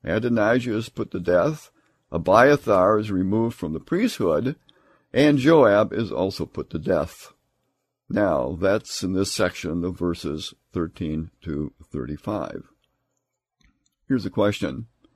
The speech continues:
How is it that Bathsheba didn't realize the implication of Adonijah's request?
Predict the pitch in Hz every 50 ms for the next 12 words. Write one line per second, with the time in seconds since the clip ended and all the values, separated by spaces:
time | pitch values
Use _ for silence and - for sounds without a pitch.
0 | _ _ _ _ _ _ _ _ - 151 190 269 269 214 185 151 131 143 131 120
1 | 135 135 143 143 - - - 165 165 147 123 120 104 120 135 123 110 110 127 156
2 | 165 143 113 82 73 71 73 82 107 110 104 123 101 107 120 127 - 113 - -
3 | 131 120 139 160 - - 110 98 98 101 120 - - - 92 101 113 110 92 98
4 | 120 131 139 117 101 98 98 - 110 113 117 - - 151 151 85 73 - - -